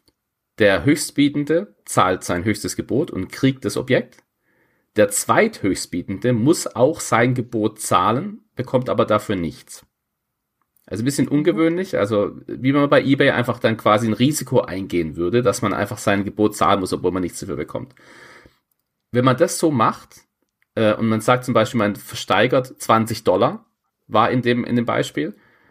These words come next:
dann wird's ja Sinn machen, dass die Leute sich hochbieten, bis sie halt knapp unter zwanzig Dollar sind. Und dann kann aber sein, das eine Gebot ist dann, das höchste Gebot ist neunzehn Dollar und das zweithöchste Gebot ist achtzehn Dollar und dann merkt der, der achtzehn Dollar geboten hat, merkt dann, „Moment mal, aber wenn es jetzt dabei bleibt,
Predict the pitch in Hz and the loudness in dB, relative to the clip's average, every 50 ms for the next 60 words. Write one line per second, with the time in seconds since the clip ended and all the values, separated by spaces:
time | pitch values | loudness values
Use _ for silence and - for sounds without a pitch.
0 | _ _ - 95 104 123 131 - 127 - - 170 180 175 160 151 151 139 131 - | _ _ -8 -4 -4 -2 -2 0 -2 0 0 0 0 2 0 2 0 -2 -2 2
1 | 123 123 123 123 117 - 107 - - 127 131 127 - 123 113 113 104 - 107 - | 4 4 4 4 2 -2 -2 0 0 0 0 2 0 0 0 0 0 -2 -2 -2
2 | 107 101 104 101 - _ _ - - - 104 101 - 107 104 98 - - 85 87 | -2 -2 -2 -2 -4 _ _ -8 -2 0 0 0 0 -2 -4 -4 -4 -4 -4 -4
3 | 87 85 85 - 90 87 90 80 85 - - - - - _ _ _ _ _ _ | -4 -6 -6 -4 -2 -2 -2 -2 -4 -6 -10 -14 -16 -20 _ _ _ _ _ _
4 | _ _ _ _ _ _ _ _ _ _ _ _ _ _ _ _ _ - 110 113 | _ _ _ _ _ _ _ _ _ _ _ _ _ _ _ _ _ -2 0 0
5 | 120 - 170 160 156 143 - 160 143 156 156 135 - - 139 147 139 135 127 131 | 0 2 2 2 2 2 2 2 2 2 2 0 0 2 2 2 2 2 0 0
6 | 131 131 127 - 117 - - 113 110 107 - - 135 127 127 - 113 117 110 104 | 0 0 -2 -2 -4 -2 -2 -2 -2 -2 -2 -4 -4 -4 -4 -2 -2 -2 -2 0
7 | - 110 110 123 151 151 - 131 107 104 101 101 101 107 113 120 - 98 107 101 | 0 0 2 2 0 0 -2 -2 0 2 4 4 4 2 2 0 -2 -2 -4 -4
8 | 104 101 - - - - - - - 110 117 123 123 117 - - 101 98 98 92 | -6 -6 -8 -12 -18 -18 -10 -2 2 2 2 2 2 -2 -2 -4 -4 -4 -4 -4
9 | - - 117 123 - - 107 98 - - 80 92 101 110 85 87 98 95 95 98 | -4 -4 -4 -4 -4 -4 -6 -4 -2 0 0 0 0 -2 -2 -2 -2 0 0 0
10 | 104 107 - 98 101 104 - - 120 - - - 113 - - 107 101 95 92 98 | 0 2 2 2 2 2 2 0 -2 -6 -6 -10 -12 -4 -2 0 2 2 2 0
11 | - - _ _ - 113 110 107 120 131 131 98 98 101 110 - 98 90 95 101 | -2 -6 _ _ -14 -6 -4 -2 -2 -2 -2 -2 -4 -4 -4 -2 -2 -2 -2 -2
12 | - 92 95 95 92 110 131 - 95 87 90 90 85 92 90 90 - - - 127 | -2 -4 -4 -2 -2 -2 -2 0 0 2 2 2 2 0 -2 -4 -4 -2 -4 -4
13 | - - 95 107 113 107 92 - - 92 123 - - - - _ | -2 -2 0 2 2 2 2 2 2 0 0 0 0 -4 -10 _